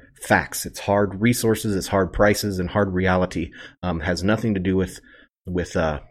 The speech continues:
belief. Money is not a belief system. Money is the most liquid good. And if you don't think it is, if you want to believe in something else, it's gonna wreck you.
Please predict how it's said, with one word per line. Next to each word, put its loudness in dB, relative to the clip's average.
belief. -4
Money 6
is 2
not 6
a 4
belief 2
system. -8
Money 6
is 2
the 4
most 2
liquid 0
good. 0
And 4
if 2
you 4
don't 6
think 4
it 4
is, 2
if -8
you 4
want 6
to 6
believe 6
in 4
something 0
else, 2
it's -6
gonna 0
wreck 2
you. -6